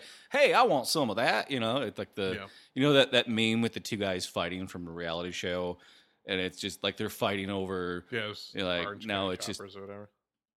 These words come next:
Speaker 1: Yeah, eh, they're just like, there are, now there's a version where they're just arguing over, like, "Well, what do you call socialism?" It's like, "No, it's, they just don't call it," you know. "As long
Speaker 2: Yeah.
Speaker 1: as you don't call it that,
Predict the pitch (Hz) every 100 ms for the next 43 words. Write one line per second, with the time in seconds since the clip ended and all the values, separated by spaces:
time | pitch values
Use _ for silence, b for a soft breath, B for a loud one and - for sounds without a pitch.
0 | _ - 107 92 82 110 107 123 117 127
1 | 123 107 - 113 107 101 101 98 98 98
2 | 95 104 95 92 95 92 95 87 87 92
3 | - 90 87 92 90 90 90 85 - 95
4 | 90 90 92 85 101 90 87 87 _ _
5 | _ - - 90 85 90 85 90 90 90
6 | 85 82 90 170 165 - 131 131 156 -
7 | 156 160 - - 160 - 107 98 78 76
8 | b b b b _ _ - 98 139 185
9 | 175 180 - - 226 190 95 101 90 87
10 | -